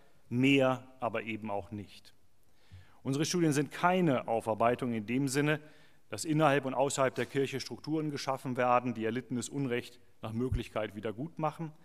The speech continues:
die systemische Ursachen beseitigen und damit sexuellen Missbrauch als Phänomen eindämmen und vielleicht sogar verschwinden lassen. Das heißt ganz pointiert gesagt,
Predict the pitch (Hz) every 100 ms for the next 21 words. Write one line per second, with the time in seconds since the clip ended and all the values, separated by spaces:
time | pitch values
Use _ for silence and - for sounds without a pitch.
0 | - - - - 117 120 - 151 156 143
1 | - 117 127 117 113 120 110 113 117 147
2 | 165 151 151 - - - - - 117 127
3 | 131 135 - - - 131 - 117 113 113
4 | 117 117 - 107 110 110 - 110 - 113
5 | 107 104 107 113 117 131 135 135 131 -
6 | - - - 117 110 113 113 107 113 101
7 | 101 101 - - - 120 104 85 95 85
8 | - - - - - - - - - -
9 | - 98 120 - 123 113 - - - -
10 | 117 110 147 - 156 147 147 -